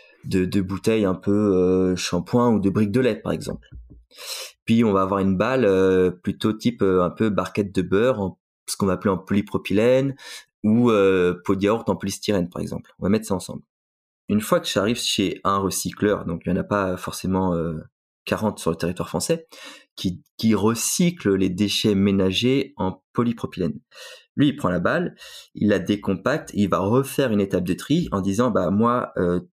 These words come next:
tout ce qui est barquette de beurre, euh, blanche, par exemple, ça, ça m'intéresse, parce que ça, je peux le recycler, euh, je sais faire, je prends. »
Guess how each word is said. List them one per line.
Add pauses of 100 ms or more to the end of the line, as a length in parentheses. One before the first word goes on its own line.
(140)
tout
ce
qui
est
barquette
de
beurre,
euh,
blanche,
par
exemple,
ça,
ça
m'intéresse,
parce
que
ça,
je
peux
le
recycler,
euh,
je
sais
faire, (120)
je
prends. »